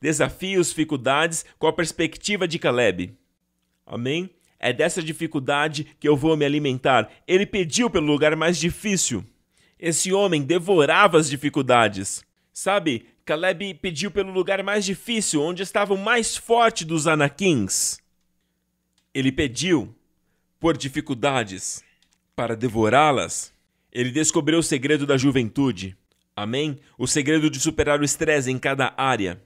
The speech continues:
Você vai fazer isso? Não se esqueça que esse homem, Caleb, que era um escravo nas planícies do Egito,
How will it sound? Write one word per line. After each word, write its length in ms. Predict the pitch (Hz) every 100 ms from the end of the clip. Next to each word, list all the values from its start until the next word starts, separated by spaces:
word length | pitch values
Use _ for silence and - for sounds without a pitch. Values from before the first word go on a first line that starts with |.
| _ _
Você 180 | 117 -
vai 160 | 139 135
fazer 320 | 127 120 120
isso? 380 | 156 - 226 262 _ _ _
Não 160 | 123 139
se 120 | 143
esqueça 520 | - 165 139 - 87 -
que 80 | 151
esse 220 | 156 185
homem, 320 | 175 170 113 107
Caleb, 600 | 135 123 160 131 101 95 _ _ _
que 120 | 139
era 120 | 156
um 60 | 170
escravo 720 | 147 - 160 156 147 113 117
nas 240 | 113 -
planícies 520 | - 143 135 151 147
do 140 | 127 135
Egito, 680 | 120 120 151 147 - 98